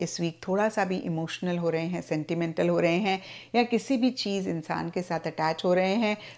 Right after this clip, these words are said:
तो जस्टिस का कार्ड कहता है बहुत ही बैलेंस तरीके से चीज़ों को करना है। एक बैलेंस again मैं कहूँगी मेंटेन करना है और लॉजिकली चीज़ों को डील करना है, यानी कि आप beyond the point इमोशनल ना हो, सेंटिमेंटल ना हो।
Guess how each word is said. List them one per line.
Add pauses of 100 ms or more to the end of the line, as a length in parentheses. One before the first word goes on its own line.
तो
जस्टिस
का
कार्ड
कहता
है (260)
बहुत
ही
बैलेंस
तरीके
से
चीज़ों
को
करना
है। (300)
एक
बैलेंस
again
मैं
कहूँगी
मेंटेन
करना
है
और
लॉजिकली
चीज़ों
को
डील
करना
है, (320)
यानी
कि
आप
beyond
the (100)
point (100)
इमोशनल
ना
हो,
सेंटिमेंटल (160)
ना
हो।